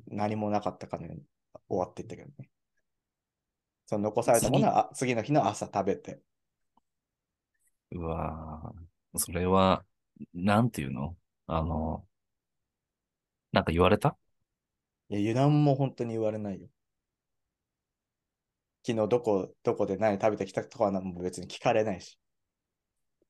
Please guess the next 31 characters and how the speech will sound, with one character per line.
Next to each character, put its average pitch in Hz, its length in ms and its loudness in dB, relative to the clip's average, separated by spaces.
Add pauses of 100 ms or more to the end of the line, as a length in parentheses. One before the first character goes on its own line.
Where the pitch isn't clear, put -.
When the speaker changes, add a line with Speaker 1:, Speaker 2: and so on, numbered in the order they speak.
(160)
Speaker 2:
で 92 100 2
も 82 180 0
朝 - 240 6
か - 120 2
ら 73 100 4
重 117 300 8
い 101 40 6
だ 67 100 4
ろ。 - 200 -6 (100)
そ - 160 -4
ん 73 60 -4
な - 100 -6 (140)
揚 87 80 4
げ 85 140 2
物 85 400 0
何 85 260 2
種 85 220 0
類 85 80 -4
み 82 100 -4
た - 160 4
い 73 40 0
な。 - 120 -4 (480)
Speaker 1:
<laughs> - 480 -12
Speaker 2:
書 95 60 6
い 87 100 4
て 90 80 0
あ 82 40 4
っ 80 40 -2
た - 140 -12
け - 100 -6
ど。 - 80 -10